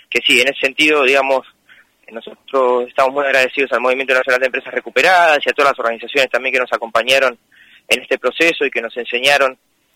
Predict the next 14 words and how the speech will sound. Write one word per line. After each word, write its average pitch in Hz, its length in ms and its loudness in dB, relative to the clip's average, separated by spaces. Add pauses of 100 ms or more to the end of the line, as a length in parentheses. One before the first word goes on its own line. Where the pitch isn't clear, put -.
(120)
eh, 117 480 0
algunas 120 320 -4
cosas, 170 340 -2
al 113 120 0
equipo 120 300 -4
de 117 60 -2
los 117 140 -12
abogados, 143 640 2 (380)
eh, 117 260 0
porque 117 300 -6
no 139 80 -2
es 135 100 -6
fácil 123 540 -2
demostrarle 117 800 -2